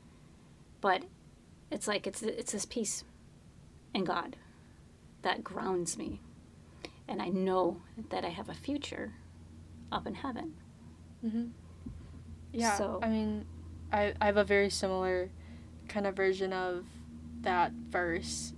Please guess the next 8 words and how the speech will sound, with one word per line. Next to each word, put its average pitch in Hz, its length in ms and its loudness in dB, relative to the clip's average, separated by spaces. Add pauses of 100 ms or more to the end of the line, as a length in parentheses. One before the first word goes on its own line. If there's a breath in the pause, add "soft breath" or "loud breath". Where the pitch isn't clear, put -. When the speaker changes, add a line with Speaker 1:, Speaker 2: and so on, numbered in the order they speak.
Speaker 2:
in 202 160 -2
my 185 300 -4
Instagram 202 520 4
bio. 170 380 6
I - 80 4
really 190 260 6
like 185 260 4 (100)
the, 175 340 0